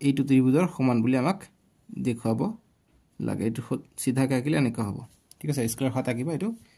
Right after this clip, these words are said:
চিধা হ'ব লাগিব। হুম। এতিয়া আমি লিখি দিম ইয়াত। গতিকে আমাৰ এইটো কালি আৰু এইটো কালি সমান বুলি দেখাব লাগিলে আমি এইটো ত্ৰিভুজৰ কালি ওলাই লওঁ, এইটো ত্ৰিভুজৰ কালি ওলাই লওঁ,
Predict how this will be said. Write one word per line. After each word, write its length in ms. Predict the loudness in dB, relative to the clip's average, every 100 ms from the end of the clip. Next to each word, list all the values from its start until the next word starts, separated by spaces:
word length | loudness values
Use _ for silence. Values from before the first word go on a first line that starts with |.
| _ _
চিধা 260 | -2 2 4 2
হ'ব 100 | 0 -2
লাগিব। 220 | -2 -4 -8 _ _ _
হুম। 180 | 0 0 -2 -8 _ _ _ -20 -20 _ _ _ -10
এতিয়া 180 | -2 4
আমি 100 | 6 6
লিখি 180 | 4 2 2
দিম 100 | 2 2
ইয়াত। 200 | 0 -2 -12 -20 _ _ _ _ _ _ _ _ _ _ _ _ _ _ _ _ _ _ _ _ -16 -8
গতিকে 280 | 0 2 4
আমাৰ 140 | 4 0 -10 _ _ _ _ _ 0
এইটো 240 | 2 2 4
কালি 140 | 8 8
আৰু 60 | 8
এইটো 120 | 6 4
কালি 120 | 4 2
সমান 180 | 2 2
বুলি 100 | 4 4
দেখাব 180 | 4 6 6
লাগিলে 220 | 8 8 8
আমি 100 | 6 6 6
এইটো 140 | 6 8
ত্ৰিভুজৰ 360 | 8 8 8 8
কালি 120 | 10 10 10
ওলাই 140 | 8 8
লওঁ, 120 | 6 4 4
এইটো 140 | 6 6
ত্ৰিভুজৰ 320 | 6 8 8 8
কালি 120 | 8 8
ওলাই 160 | 6
লওঁ, 100 | 6